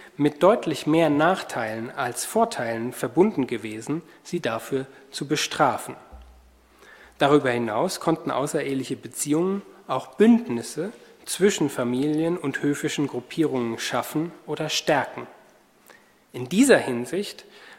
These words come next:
waren sie der Ehe nicht ganz unähnlich. Allerdings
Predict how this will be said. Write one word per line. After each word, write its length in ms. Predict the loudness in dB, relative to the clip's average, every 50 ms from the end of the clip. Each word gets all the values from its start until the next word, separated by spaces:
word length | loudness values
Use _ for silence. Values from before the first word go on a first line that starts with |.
| _ 2
waren 420 | 4 6 6 6 6 6 4 4
sie 160 | 4 2 2
der 180 | 2 2 2 2
Ehe 340 | 0 2 2 2 2 0 -2 -4 0
nicht 480 | 2 4 4 2 2 -2 -8 -6 -2
ganz 360 | 0 0 0 0 -2 -4 -8 -6 0
unähnlich. 840 | 0 2 2 0 -2 -6 -8 -8 -10 -10 -12 -14 -14 -14 -14 -14 -16 -20 -20 -20 -20 -20 -20 -20 -20 -20 -20 -20 -20 -20 -20 -20 -20 -20 -20 -10 -2 2
Allerdings 640 | 2 4 4 2 2 2 2 2 2 0 -4 -10